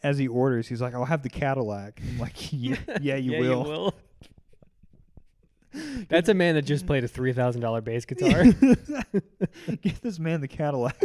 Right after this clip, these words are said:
Speaker 2: Yeah, yeah.
Speaker 1: as soon as possible.
Speaker 2: Yeah.
Speaker 1: That's awesome, man.
Speaker 2: Yeah.
Speaker 1: So, uh, is this gonna be, I feel like you've been,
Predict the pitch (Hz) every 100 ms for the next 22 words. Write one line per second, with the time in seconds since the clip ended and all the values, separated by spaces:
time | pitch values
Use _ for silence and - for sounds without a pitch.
0 | - 381 359 - - 160 147 151 _ _
1 | 208 165 156 151 - 190 175 156 147 139
2 | 131 120 117 147 135 131 _ _ _ _
3 | _ _ _ 156 143 131 104 101 101 107
4 | _ 120 107 101 127 117 110 107 104 98
5 | - _ _ _ _ _ _ 127 120 151
6 | - 147 135 135 127 117 113 _ _ _
7 | _ _ _ _ _ _ - - - _
8 | _ _ _ _ _ _ - - 202 214
9 | 110 110 120 123 120 110 107